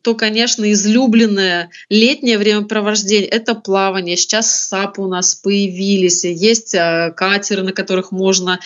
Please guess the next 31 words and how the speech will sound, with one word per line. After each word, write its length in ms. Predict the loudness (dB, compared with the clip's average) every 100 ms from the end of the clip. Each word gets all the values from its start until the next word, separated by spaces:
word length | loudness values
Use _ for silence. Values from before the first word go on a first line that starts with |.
| -12 -8
поплавать, 440 | -4 0 0 0 0
полюбоваться 600 | 2 2 2 2 -2 -6
красотами 760 | -2 0 0 0 -2 -2 -2
города. 520 | 0 2 4 2 0
А 80 | 0
на-, 240 | 0 -2 -4 -2
наш 220 | 0 0
город 260 | 0 0 -2 -6 -12 -10
Кострома 480 | -6 -4 -2 0 -2 0
удивительно 760 | 0 2 2 0 0 2 2
живописный, 800 | 2 2 0 0 2 2 0 -4
поэтому 340 | -2 -2 -2
большое 360 | 0 0 0 -2
удовольствие 500 | -2 0 0 0 -2
мы 180 | 0 -2
получаем, 640 | 0 2 2 2 0 -2 -8 _ -14 -12 -8
а, 180 | -2 0
от 220 | 0 0
таких 400 | 0 0 0 -2
прогулок. 460 | -2 -2 2 2 0
Есть 300 | 0 0 0
теплоходы 920 | -4 0 -2 -2 -4 -2 0 0 0 -2
летом, 380 | 2 2 0 -4
поэтому 280 | -4 0
всегда 460 | -2 -2 0 0 0 -4 -10 -2
рекомендую 720 | 0 2 2 0 4 4 4
проплыть 540 | 2 0 2 4 4
и 20 | 2
посмотреть 600 | 0 0 0 2 0 0
на 100 | -6
Кострому. 680 | -2 -2 0 0 0 -2